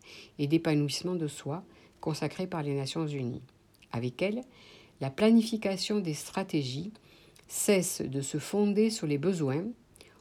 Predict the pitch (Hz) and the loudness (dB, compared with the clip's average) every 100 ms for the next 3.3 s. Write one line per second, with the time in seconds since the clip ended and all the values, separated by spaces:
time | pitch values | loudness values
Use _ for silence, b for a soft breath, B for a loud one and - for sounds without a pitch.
0 | B - 202 - 208 - 196 156 147 147 | B 0 2 6 4 4 -2 2 2 0
1 | 214 196 180 160 147 139 135 131 131 - | -4 0 0 0 -2 -4 -4 -6 -4 -4
2 | - 170 202 196 185 160 170 156 147 139 | 0 0 2 0 -2 -4 -2 0 0 -2
3 | 135 135 | -6 -8